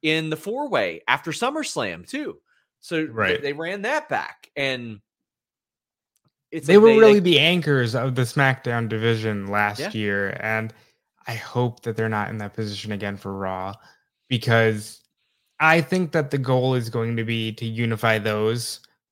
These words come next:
Speaker 2: before Mania, so that whatever Ronda and Becky do is for one belt.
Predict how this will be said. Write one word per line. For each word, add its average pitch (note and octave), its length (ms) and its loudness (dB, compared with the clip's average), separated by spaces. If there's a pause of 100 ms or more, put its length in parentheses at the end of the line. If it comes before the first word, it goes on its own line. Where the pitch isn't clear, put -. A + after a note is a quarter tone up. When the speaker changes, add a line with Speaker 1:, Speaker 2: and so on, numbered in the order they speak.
Speaker 2:
before B2 320 0
Mania, A2+ 480 0
so - 160 -10
that G2+ 160 -2
whatever G#2 580 -4 (300)
Ronda A2+ 380 2
and G#2+ 160 -2
Becky A2 340 -6
do A2+ 320 -2
is G#2+ 140 -2
for A2+ 240 -2
one G#2+ 300 -6
belt. A2+ 460 -2